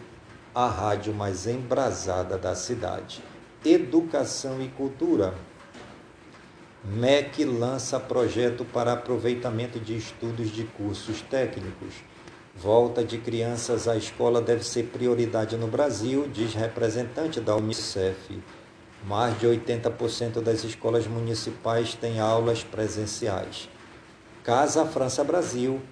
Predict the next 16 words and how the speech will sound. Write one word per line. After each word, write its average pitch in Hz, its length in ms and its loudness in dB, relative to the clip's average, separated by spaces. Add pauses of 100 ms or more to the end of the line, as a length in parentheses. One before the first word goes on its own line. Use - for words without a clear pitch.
(240)
oferece 110 600 0
viagem 113 840 2 (460)
imersiva 180 880 2
pela 123 320 2
obra 123 400 4
de 107 140 -4
Van 117 220 -2
Gogh. 95 320 0 (920)
Fiesp 110 760 4
cedia 113 560 -2
mostra 113 640 0
dedicada 120 920 0
ao 120 120 4
mestre 113 640 0
da 110 280 2
xilogravura 135 1400 2